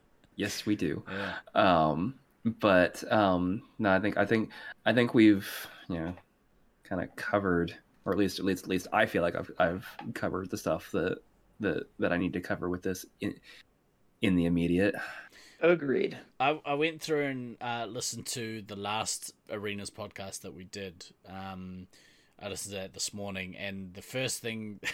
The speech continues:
Speaker 2: <laughs> the first thing that we lead off with is, "Well, this time of year, there's not a whole bunch of stuff going on, so we're just gonna talk about whatever we can."
Speaker 1: <laughs>
Speaker 2: I was like, "Well said,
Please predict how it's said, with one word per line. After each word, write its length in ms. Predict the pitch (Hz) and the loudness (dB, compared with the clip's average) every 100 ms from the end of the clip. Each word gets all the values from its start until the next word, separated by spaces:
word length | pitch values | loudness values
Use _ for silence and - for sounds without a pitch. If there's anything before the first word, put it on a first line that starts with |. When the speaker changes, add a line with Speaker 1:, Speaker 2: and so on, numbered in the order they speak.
| - - | -10 -12
Speaker 2:
<laughs> 220 | - - 180 - | -12 -8 -8 -8
the 80 | 160 | -10
first 340 | 156 160 151 | -2 -2 0
thing 140 | 147 | -4
that 160 | 135 123 | -4 -4
we 180 | 123 107 _ - - - - | -6 -12 _ -20 -20 -16 -2
lead 300 | 131 143 143 | 2 4 4
off 200 | 147 - | 2 0
with 200 | 110 113 | -6 -4
is, 320 | 107 95 - - - - | -6 -6 -10 -16 -10 4
"Well, 280 | 185 196 - | 6 6 0
this 200 | 190 185 | -4 -2
time 300 | - 190 196 | 0 -2 -2
of 60 | 196 | -4
year, 480 | 190 208 214 220 135 | 2 6 6 4 2
there's 280 | 135 123 | -2 -6
not 280 | 147 185 196 | -4 -2 0
a 60 | 190 | 0
whole 260 | 220 208 | 2 2
bunch 360 | 196 202 214 - | 0 -2 -2 -2
of 80 | 220 | -2
stuff 380 | - 139 - - | 0 -2 -4 -6
going 360 | 107 104 104 | -4 -4 -4
on, 340 | 104 104 101 92 | -4 -4 -6 -10
so 80 | 98 | -6
we're 180 | 147 160 | -4 -4
just 280 | 147 - | -4 -6
gonna 240 | 165 156 147 | -4 -2 -4
talk 320 | 160 165 151 | 0 -2 0
about 340 | 151 160 156 | -2 0 0
whatever 360 | 156 160 170 170 | 0 2 4 4
we 160 | 170 208 | 2 2
can." 420 | 151 - 101 92 | 4 2 2 -6
Speaker 1:
<laughs> 0 | |
Speaker 2:
I 80 | 101 | -10
was 100 | 104 | -6
like, 220 | 98 95 | -6 0
"Well 280 | 170 262 254 | 10 10 10
said, 420 | - 208 143 | 10 8 8